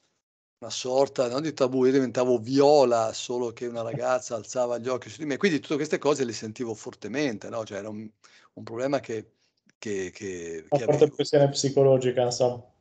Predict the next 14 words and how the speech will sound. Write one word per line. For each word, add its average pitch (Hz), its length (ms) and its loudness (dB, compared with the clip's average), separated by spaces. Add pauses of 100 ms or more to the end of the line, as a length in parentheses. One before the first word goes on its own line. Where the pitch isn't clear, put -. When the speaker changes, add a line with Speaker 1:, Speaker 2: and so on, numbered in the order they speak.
(440)
Speaker 1:
Sì, 196 640 0
fortemente, 131 840 -2
no, 131 380 4 (300)
ehm, 101 1300 -10 (120)
quindi 151 380 0 (100)
un 160 200 -8
po' 208 220 2
per 196 160 0
volta, 165 800 2
beh, 147 220 2
io 160 220 0
leggo 135 340 0
il 123 100 0
primo 127 580 0